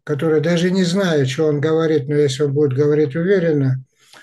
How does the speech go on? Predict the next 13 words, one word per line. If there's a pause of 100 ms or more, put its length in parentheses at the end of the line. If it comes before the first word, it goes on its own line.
(160)
у
всех
инстинкт
подражания
срабатывает,
и
все
начинают,
э,
тянуться
за
ним,
думают,